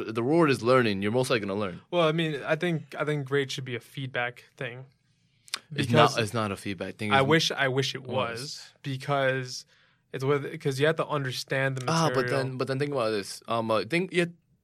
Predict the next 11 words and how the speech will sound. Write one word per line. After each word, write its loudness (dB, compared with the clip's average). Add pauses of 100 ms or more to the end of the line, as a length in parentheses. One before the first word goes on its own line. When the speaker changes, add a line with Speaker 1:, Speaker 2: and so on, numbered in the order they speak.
(140)
Speaker 1:
you -4
think -2
about 0
the -6 (100)
people 0
aspect. -4 (140)
Speaker 2:
Yeah. -10
Speaker 1:
It's 0
a 6
rating 6
system. -8